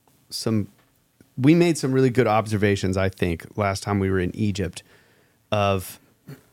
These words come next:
the types of statues that look like the precision type vases vers-, versus other statues that, you know, if you don't really look closely, you can't tell, but they, they obviously are not the same quality, and they almost look like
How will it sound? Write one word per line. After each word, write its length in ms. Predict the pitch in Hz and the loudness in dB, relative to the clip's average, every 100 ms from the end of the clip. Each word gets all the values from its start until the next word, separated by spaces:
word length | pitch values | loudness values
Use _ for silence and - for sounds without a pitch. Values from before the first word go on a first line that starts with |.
| _ _ _ - | _ _ _ -14
the 480 | 110 113 110 107 - | -2 2 2 0 -4
types 280 | 127 143 143 | -2 -2 -4
of 80 | 123 | -6
statues 480 | 127 117 - 110 104 | -4 -4 -2 -2 -2
that 140 | - | -2
look 420 | 110 117 147 147 | 0 4 2 2
like 640 | 110 113 110 110 110 - - _ _ _ _ - | 0 2 2 2 -2 -6 -20 _ _ _ _ -8
the 80 | 101 | -4
precision 640 | - 110 - 135 123 120 | -2 -4 -4 -4 -2 -2
type 300 | - 110 - | 0 -2 0
vases 440 | 113 110 120 117 - | 0 0 -2 -6 -2
vers-, 320 | 120 110 - - | -2 -2 -4 -2
versus 540 | 113 120 - 110 - - | 2 2 2 -6 -4 -2
other 220 | 120 120 | 0 0
statues 680 | - 113 110 - 110 104 98 | 0 0 0 0 0 0 0
that, 180 | 110 - _ _ _ _ _ _ _ | -2 -2 _ _ _ _ _ _ _
you 80 | 131 | 0
know, 100 | 101 | 0
if 120 | 98 | 0
you 40 | 127 | 2
don't 220 | 165 - - | 2 0 -6
really 340 | 113 135 147 | 0 4 4
look 180 | 127 120 | 2 0
closely, 420 | - 120 120 143 117 | 0 0 2 -2 -2
you 120 | 107 | -2
can't 300 | - 113 - | -2 -2 -2
tell, 200 | 120 113 | 0 0
but 200 | 104 - | -2 0
they, 320 | 113 107 - - _ _ _ _ | 0 0 -4 -12 _ _ _ _
they 200 | - 117 - | 0 0 0
obviously 680 | 131 135 135 123 - 113 110 | 0 2 2 2 0 -2 0
are 180 | 110 104 | 0 2
not 420 | 104 104 104 - | 2 0 -2 -4
the 80 | 104 | -6
same 340 | - 107 98 | -6 -6 -6
quality, 540 | - 104 101 95 90 90 | -6 -2 -2 -2 -4 -4
and 140 | 107 | -2
they 100 | 98 | -2
almost 340 | 117 123 120 110 | 0 0 -2 -4
look 140 | 104 | -4
like 320 | 104 101 - | -2 -2 -4